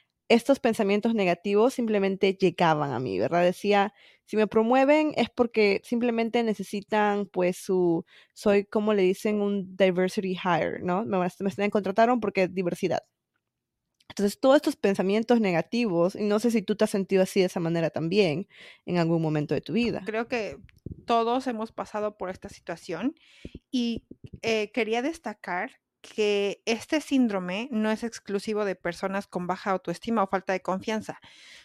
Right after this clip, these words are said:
Speaker 2: Yo, conociendo a Romina, Romina es una persona que tiene la autoestima súper alta. En inglés dice,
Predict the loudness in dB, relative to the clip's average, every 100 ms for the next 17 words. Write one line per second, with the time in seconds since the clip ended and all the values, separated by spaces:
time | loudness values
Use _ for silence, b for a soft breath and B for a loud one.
0 | B 2 8 10 8 2 _ _ 2 4
1 | 2 2 4 4 2 0 -2 -2 0 0
2 | 0 -2 -2 -2 -2 -4 -4 -4 -4 -4
3 | -6 -4 -2 0 0 0 -4 -6 -8 -4
4 | -2 -4 -6 _ _ _ _ _ -12 -4
5 | -2 2 2 2 0 -2 -2 -2 -4 _
6 | _ _ _ _ -10 -4 -4 -4 -4 -4
7 | -4 -4 0 0 0